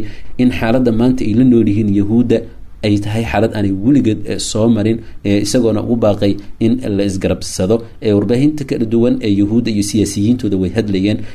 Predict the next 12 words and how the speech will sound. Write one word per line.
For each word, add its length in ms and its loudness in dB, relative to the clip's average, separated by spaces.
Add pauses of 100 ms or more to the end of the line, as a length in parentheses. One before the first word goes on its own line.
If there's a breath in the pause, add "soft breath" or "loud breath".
Ee, 140 0
runtii 440 2
waxay 220 -4
ku 140 -2
tilmaameen 500 0
weerarka 380 0
maanta 280 -4
lagu 180 -4
soo 180 -4
qaaday 300 -2
inuu 240 0
yahay 240 0